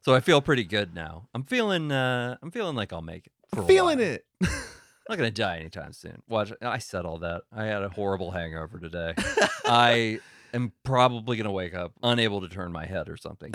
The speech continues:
Speaker 1: just because I said that.
Speaker 2: <laughs> You jinxed the shit out of it.
Speaker 1: But when they come back with Art,
Speaker 2: Mm-hmm.
Speaker 1: I think things got real hasty there.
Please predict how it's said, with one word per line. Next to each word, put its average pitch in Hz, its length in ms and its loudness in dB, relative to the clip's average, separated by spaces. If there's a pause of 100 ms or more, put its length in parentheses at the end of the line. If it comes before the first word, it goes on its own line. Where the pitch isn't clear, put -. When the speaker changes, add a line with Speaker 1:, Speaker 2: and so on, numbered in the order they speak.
Speaker 1:
just 220 200 6
because 220 260 4
I 175 120 4
said 185 300 0
that. 90 320 -4
Speaker 2:
<laughs> - 60 -12 (1400)
You 139 120 -8
jinxed 110 320 -6
the 101 100 -12
shit - 360 -12
out 50 140 -10
of 90 100 -10
it. - 180 -12
Speaker 1:
But 151 220 6
when 170 120 2
they 151 100 0
come 151 160 -4
back 160 220 -2
with 110 120 -8
Art, 104 300 -2 (180)
Speaker 2:
Mm-hmm. 127 280 6 (100)
Speaker 1:
I 113 80 -8
think 185 320 -2 (180)
things 165 240 -2
got 101 260 2
real 117 220 0
hasty 101 540 -8
there. - 420 -16